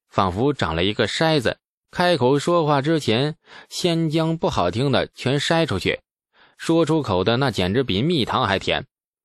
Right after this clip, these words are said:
两位少监一声令下，流水线生产法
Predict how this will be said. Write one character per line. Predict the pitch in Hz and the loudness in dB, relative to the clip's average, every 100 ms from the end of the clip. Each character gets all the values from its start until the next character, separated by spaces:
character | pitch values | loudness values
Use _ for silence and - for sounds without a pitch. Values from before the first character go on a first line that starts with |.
| _ _ _ | _ _ _
两 | 98 92 92 | 0 2 2
位 | 101 98 | 2 2
少 | - 87 85 | 2 0 2
监 | 92 95 | 0 0
一 | 90 | -2
声 | 98 95 | -2 -2
令 | 90 82 | -2 0
下， | 98 - _ - | -2 -2 _ -2
流 | 110 190 175 | 0 2 2
水 | 104 110 | 0 0
线 | 131 113 98 | 0 0 0
生 | 131 110 | -2 -2
产 | 110 110 | -2 0
法 | 73 64 | 0 0